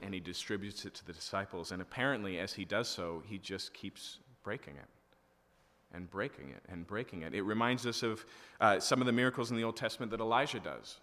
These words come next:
right? Where he tells the lady who's completely out of money to pay her rent and is about to be put on the street, he says, "What do you have?"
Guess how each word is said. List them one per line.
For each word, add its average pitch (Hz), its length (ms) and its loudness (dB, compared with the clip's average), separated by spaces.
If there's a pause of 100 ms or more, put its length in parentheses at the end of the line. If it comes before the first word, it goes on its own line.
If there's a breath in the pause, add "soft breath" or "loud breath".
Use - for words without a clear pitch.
(120)
right? 90 300 -6 (480 loud breath)
Where 117 100 2
he 107 40 0
tells 131 260 4
the 120 120 -2
lady 120 300 2
who's 104 240 -4
completely 123 720 -2
out 113 180 6
of 107 120 -2
money 113 200 2
to 107 100 -2
pay 104 200 -2
her 101 160 -2
rent 107 240 0
and 95 120 -4
is 87 180 -6 (100)
about 98 300 2
to 104 80 -8
be 101 80 -2
put - 180 -4
on 104 120 0
the 98 80 -4
street, 107 360 -4 (240 loud breath)
he 98 80 -12
says, 98 160 -8
"What 113 180 2
do 120 80 -2
you 131 140 2
have?" 123 300 2